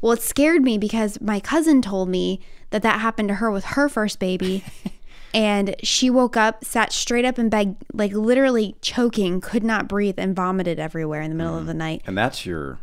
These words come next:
Speaker 1: That's my worst fear.
Speaker 2: worst nightmare.
Speaker 1: So,
Speaker 2: <laughs>
Speaker 1: like, I'm do-, I'm waking up, I can't breathe, and I'm like, "Oh my gosh, I can't throw up, I can't throw up." I didn't feel like I was gonna throw up, but
Speaker 2: Now,
Speaker 1: I'm scared.
Speaker 2: what, what if you threw up, like, all over me?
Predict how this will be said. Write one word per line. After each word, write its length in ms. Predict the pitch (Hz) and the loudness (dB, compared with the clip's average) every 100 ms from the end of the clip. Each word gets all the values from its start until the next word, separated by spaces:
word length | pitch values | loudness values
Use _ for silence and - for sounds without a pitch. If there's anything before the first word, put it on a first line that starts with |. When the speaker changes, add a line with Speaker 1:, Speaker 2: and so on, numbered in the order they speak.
| - | -10
Speaker 1:
That's 160 | - 226 | -6 -2
my 80 | 208 | -2
worst 260 | 180 180 | -2 -4
fear. 220 | - 185 202 | -2 0 0
Speaker 2:
worst 220 | - 101 | -2 -4
nightmare. 480 | 101 98 87 73 - | -2 -2 -4 -6 -2
Speaker 1:
So, 220 | - 226 | 2 2
Speaker 2:
<laughs> 40 | |
Speaker 1:
like, 200 | 226 226 | 2 0
I'm 280 | 185 214 294 | 2 2 4
do-, 180 | 233 214 - | 4 2 2
I'm 200 | 247 262 | 2 4
waking 340 | 262 214 196 | 2 2 0
up, 180 | 175 190 | 0 0
I 60 | |
can't 300 | 185 262 226 | 0 2 2
breathe, 240 | 208 202 202 | 2 0 0
and 100 | 190 | -2
I'm 80 | 180 | -2
like, 160 | 175 | -2
"Oh 60 | 180 | -4
my 120 | 175 | -2
gosh, 240 | 170 170 185 | -4 -4 -6
I 40 | |
can't 240 | - 185 | -6 -6
throw 160 | 175 165 | -4 -4
up, 100 | 156 | -4
I 40 | |
can't 240 | 175 190 - | -6 -6 -4
throw 140 | 175 | -2
up." 240 | 165 - - - - | -2 -2 -8 -18 -8
I 60 | 220 | -4
didn't 140 | 202 | -2
feel 80 | 185 | -2
like 100 | 175 | -2
I 20 | |
was 100 | 160 | -4
gonna 120 | 160 156 | -4 -6
throw 180 | 156 | -2
up, 160 | 165 - | -2 0
but 220 | 180 - 190 - - - | -2 -2 -6 -8 -18 -4
Speaker 2:
Now, 240 | 127 139 139 | 0 2 2
Speaker 1:
I'm 60 | |
scared. 420 | - 165 85 - 117 | 0 -2 -4 -6 -2
Speaker 2:
what, 280 | 165 214 - - - - - - 247 - - | 0 0 -4 -14 -16 -14 -12 -12 -12 -12 -4
what 240 | 117 190 | 0 0
if 120 | - | 0
you 120 | 214 | -2
threw 400 | 180 - 151 147 | -4 -2 2 4
up, 160 | 131 123 | 4 0
like, 220 | 101 101 - | -4 -4 0
all 300 | 107 107 101 | 4 4 4
over 260 | 98 92 | 2 0
me? 440 | 82 82 78 - | -2 -2 -4 -8